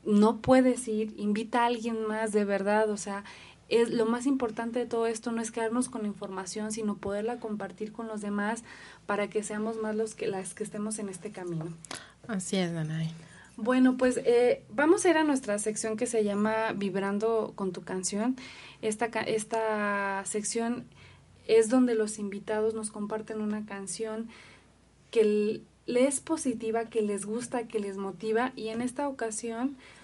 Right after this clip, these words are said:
Speaker 1: tú escogiste la canción de
Speaker 2: Imagine.
Speaker 1: de John Lennon.
Speaker 2: De John Lennon.
Speaker 1: ¿Por qué te gusta esa canción, Carol?
Speaker 2: Pues mira, eh, en sí es una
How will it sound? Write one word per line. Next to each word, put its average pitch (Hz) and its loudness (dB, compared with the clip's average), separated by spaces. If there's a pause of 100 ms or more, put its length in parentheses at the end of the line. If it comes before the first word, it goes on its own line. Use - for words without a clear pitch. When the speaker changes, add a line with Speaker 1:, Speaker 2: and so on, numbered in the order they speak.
(200)
Speaker 1:
tú 254 -2 (180)
escogiste 220 -4
la 220 -6
canción 214 -8
de 320 -4 (300)
Speaker 2:
Imagine. 180 6 (140)
Speaker 1:
de 208 -10 (160)
John 185 -12
Lennon. 226 -4
Speaker 2:
De 196 -2
John 175 -6
Lennon. 165 -4
Speaker 1:
¿Por 262 4
qué 320 -2
te 339 2
gusta 269 -4
esa 214 -8
canción, - -14
Carol? - -18 (680)
Speaker 2:
Pues 269 6
mira, 254 6
eh, 247 4
en 247 4
sí 320 2 (260)
es 254 4
una 330 6